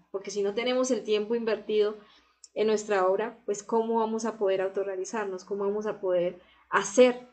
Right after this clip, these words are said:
eh, todas las prácticas y hacer todas las, eh, las obras conscientes que necesitamos para, para pagar nuestros karmas o para avanzar interiormente?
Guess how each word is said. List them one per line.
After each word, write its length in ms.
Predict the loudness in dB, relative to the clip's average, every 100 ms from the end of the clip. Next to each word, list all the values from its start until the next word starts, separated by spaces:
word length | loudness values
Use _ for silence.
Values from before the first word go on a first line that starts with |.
| _ _ _ _ _ -4
eh, 240 | 2 2
todas 300 | 4 6 8
las 160 | 6 2
prácticas 800 | 0 0 0 -8 -8 -4 -2 -2
y 40 |
hacer 240 | -2 -4 -4
todas 260 | -4 -2 0
las, 380 | -2 -4 -10 _ _ _ -2
eh, 180 | 0
las 260 | 2 0 4
obras 340 | 4 4 2
conscientes 600 | 0 -2 0 -2 -2 -4
que 120 | -4 -2
necesitamos 560 | -2 -4 -6 -4 -6
para, 500 | -4 -4 -4 -8 -18 _ _ _ _ -2
para 180 | 0 2
pagar 220 | 4 2
nuestros 320 | 2 -2 -6 0
karmas 520 | 2 2 -2 -6 -18 _ -6
o 120 | -2
para 180 | 2 4
avanzar 280 | 2 0 -2
interiormente? 760 | 0 0 0 0 -2 -4 -12